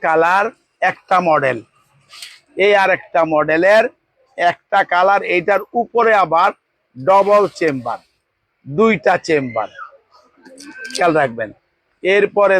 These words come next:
দেখেন, এই আর একটা মডেল, এটারও দুইটা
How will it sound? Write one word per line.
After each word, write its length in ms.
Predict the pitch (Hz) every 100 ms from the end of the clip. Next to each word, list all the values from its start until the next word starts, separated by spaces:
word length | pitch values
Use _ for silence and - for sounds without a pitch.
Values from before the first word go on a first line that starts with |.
| 165
দেখেন, 380 | 151 - 175 208 220 - _ _ _ _ -
এই 200 | 214 220 196
আর 80 | 185 175
একটা 260 | - 170 160 156
মডেল, 360 | 156 185 214 233 _ _ _ _ -
এটারও 480 | 190 202 220 214 208 180
দুইটা 300 | 180 135